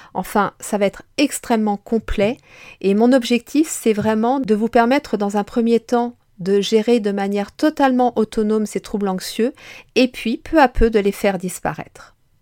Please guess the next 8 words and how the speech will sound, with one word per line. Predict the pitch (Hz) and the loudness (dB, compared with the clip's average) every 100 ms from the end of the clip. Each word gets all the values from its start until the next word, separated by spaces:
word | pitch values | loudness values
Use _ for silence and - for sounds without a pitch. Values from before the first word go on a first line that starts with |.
| _ _ _ - | _ _ _ 0
Et, | 269 214 | 0 0
petite | - 208 214 | -6 -6 -6
précision | - 202 202 185 170 - | -6 -6 -6 -6 -8 -4
non | 196 269 | -2 0
négligeable, | 247 190 185 175 160 185 226 _ _ _ _ - | -2 -4 -6 -4 -4 -6 -12 _ _ _ _ -12
je | 175 190 | -2 0
propose | 220 - 233 220 190 175 | 0 0 0 -2 -4 -6
ça | - - 196 | -6 -4 -6